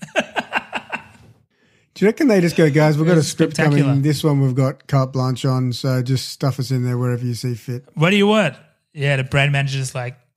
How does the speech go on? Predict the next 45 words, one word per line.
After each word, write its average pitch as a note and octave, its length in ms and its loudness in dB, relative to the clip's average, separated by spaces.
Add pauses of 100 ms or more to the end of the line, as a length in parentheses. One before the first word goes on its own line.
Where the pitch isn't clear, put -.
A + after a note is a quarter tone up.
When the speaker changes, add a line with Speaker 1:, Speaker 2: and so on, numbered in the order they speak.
(220)
Speaker 1:
"Could C3 220 -10
the C3+ 100 -10
Coke C#3 280 -10
machine, C#4 300 -10
like, D#3 220 -8
save C3+ 320 -12
the B2+ 60 -12
day B2 160 -10
or D3+ 60 -8
something?" G3+ 400 -8 (160)
Yeah, B3+ 140 2
why A3 140 4
Speaker 2:
Could G#3+ 40 2
Speaker 1:
not? G#3 180 2
Speaker 2:
he G3+ 140 -2
block, C#3 800 -10
like, C3+ 240 -10
a A#2+ 140 -8 (320)
explosion D3+ 1000 0 (500)
with G#3+ 120 -20 (180)
the D3+ 80 -4
machine? C#3+ 1000 -2 (600)
Speaker 1:
What G#3+ 120 0
else B3 140 2
do A3 100 -6
you F3+ 80 0
need? B2+ 200 -4 (440)
Well, A#3+ 160 -2
maybe C4 360 2
if A3 100 -2
he A#3 100 0
could D#3+ 280 -4
kick - 260 -2
a D#3+ 80 0
tiger A#3 480 -4
as G#3 180 -2
well. C#4 360 -4 (1040)
Sure. - 200 -2
Speaker 2:
And C#3+ 300 4
the D#3 80 2
tiger D3+ 400 2
says C#3+ 240 0
Pepsi E3 480 0
on G#3+ 100 -2
it? C#4+ 120 -8